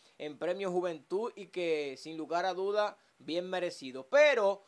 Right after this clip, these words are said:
señores, lo que este tema, o más bien el título de este video especifica, es lo que Anuel doble A le envió a todos esos entrevistadores.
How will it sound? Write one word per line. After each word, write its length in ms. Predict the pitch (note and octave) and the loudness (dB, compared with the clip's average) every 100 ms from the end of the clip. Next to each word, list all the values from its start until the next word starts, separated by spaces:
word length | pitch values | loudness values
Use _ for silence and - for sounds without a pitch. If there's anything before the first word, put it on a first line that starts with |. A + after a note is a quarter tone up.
| _ | _
señores, 560 | - F3+ G#3 A#3 A#3+ - | -8 -4 0 0 0 -2
lo 300 | F3+ G3 G3 | -2 0 -2
que 520 | G3 G3 G3 G3 F#3+ - | -4 -4 -2 -2 -4 -2
este 380 | G#3+ A3 A3+ | -4 0 -2
tema, 760 | A3+ A3 A3+ A3+ A3 G3+ E3 - _ _ _ _ | 0 0 2 2 2 2 -4 -10 _ _ _ _
o 80 | - | -10
más 260 | E3 G3+ E3 | -4 -4 0
bien 180 | G#3+ A3 | 0 0
el 240 | G3 - | -2 -4
título 520 | A3 A#3+ A#3+ A#3+ A#3+ | -8 -8 -4 4 4
de 160 | G#3 G3+ | 4 -2
este 220 | G3 A3+ | -2 -2
video 600 | G#3 G3 G#3+ A3 G#3+ G3+ | -2 -2 0 2 2 2
especifica, 1000 | G3 - G3+ F#3 - C4 A#3+ G3 F#3+ - _ _ E3 | 0 -4 -6 -6 -4 -6 -2 0 -2 -2 _ _ -6
es 240 | F#3+ - | -6 -6
lo 320 | A3 A3+ A3 | 0 0 0
que 760 | G3+ G#3 G3+ G3+ F#3 E3+ C3 - _ _ _ _ _ | -2 -2 0 -2 -2 -4 -6 -12 _ _ _ _ _
Anuel 420 | F3 E3+ G3+ A#3 | -4 0 2 4
doble 360 | A#3+ A3+ G#3+ G3 | 2 2 2 2
A 280 | G3 A3+ - | 2 0 -6
le 240 | - D#3+ F3+ | -8 -4 -4
envió 640 | F#3 F3 F3 F#3 G#3+ A3+ - | -6 -6 0 2 4 2 0
a 240 | F#3+ - _ | -2 -4 _
todos 540 | G#3+ B3 C4 B3+ B3 - | 2 4 6 4 0 -2
esos 420 | A3+ A3+ A3+ - | -2 0 -2 -2
entrevistadores. 1080 | G3 F#3+ F#3+ F3+ - F3 F#3 G3+ E3 C#3+ | -6 -4 -2 -2 0 0 2 2 0 -2